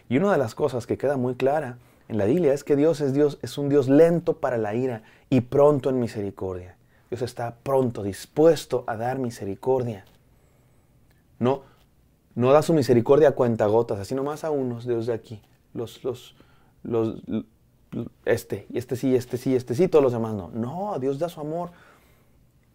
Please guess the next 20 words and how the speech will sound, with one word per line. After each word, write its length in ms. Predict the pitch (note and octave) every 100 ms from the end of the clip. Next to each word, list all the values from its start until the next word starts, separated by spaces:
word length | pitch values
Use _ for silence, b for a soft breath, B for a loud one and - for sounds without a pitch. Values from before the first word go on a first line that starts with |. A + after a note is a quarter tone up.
| _ _ _
a 120 | A#2+
ríos 480 | A#2+ D3+ F#3 F#3+ B2+
de 80 | A2+
amor, 340 | G#2 G2 G2
de 100 | G#2
agua 200 | A2+ C#3
abundante. 600 | C3 A2+ A#2 B2+ A#2+ F#2 _ b b b b
La 140 | G2+
Biblia 200 | B2 G#3
dice 200 | G#3 G#3
en 140 | D#3+ B2
varias 260 | F#3 G#3+
ocasiones 520 | E3+ C3+ A#2+ A#2+ D3
que 120 | - B2+
Dios 360 | C#3 D#3 - b b _
no 480 | C#3 C#3+ E3 E3 D#3 _ _
hace 520 | D3+ E3+ - C3 A#2 -
acepción 640 | A#2+ - A2+ - B2+ A2+
de 120 | G2+ F#2+
personas. 720 | G2 F#2 C3 E3 D#3+ -